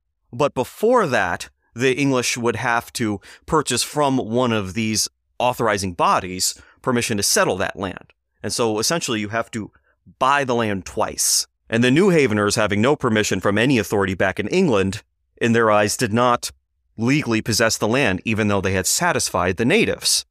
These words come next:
But it is known that the Dutch, just to the west of them and their main competitors,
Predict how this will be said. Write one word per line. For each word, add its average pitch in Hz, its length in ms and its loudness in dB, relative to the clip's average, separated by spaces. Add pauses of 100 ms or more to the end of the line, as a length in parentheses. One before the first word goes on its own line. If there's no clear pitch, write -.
(120)
But 143 240 0
it 147 140 0
is 131 220 0
known 120 380 2
that 104 260 -2
the 107 80 -4
Dutch, 95 480 -2
just 139 400 -2
to 139 100 -2
the 107 100 -2
west 151 380 -2
of 95 120 -2
them 92 360 -4
and 107 220 -2
their 101 120 0
main 113 260 -2
competitors, 104 760 -2